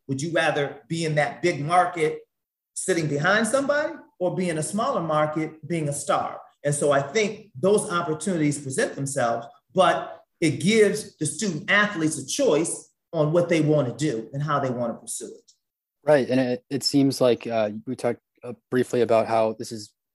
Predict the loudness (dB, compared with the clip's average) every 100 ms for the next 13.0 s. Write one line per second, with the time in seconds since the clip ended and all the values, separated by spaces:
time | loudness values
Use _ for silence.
0 | -12 -4 -2 2 2 2 -2 -6 -6 -6
1 | -6 -6 -2 2 2 2 -2 -4 _ -8
2 | -4 -4 -4 -4 -2 -4 -4 -4 -2 -2
3 | -2 0 -2 -4 -10 _ 0 2 2 -2
4 | -8 -10 -12 -12 -2 0 2 0 -4 -2
5 | 2 2 0 -6 _ _ _ _ _ _
6 | _ _ _ -8 -6 -6 -6 -2 4 4
7 | 6 6 6 4 2 -2 -2 -2 0 0
8 | 0 -2 -6 -10 -8 -8 -8 -6 -6 -6
9 | -6 -8 -4 -6 -6 -8 -8 -12 -16 _
10 | _ _ _ _ _ _ _ -2 -2 0
11 | -2 0 0 0 0 -2 -4 -10 -6 -6
12 | -2 -2 -4 -2 -2 -2 -6 -4 -4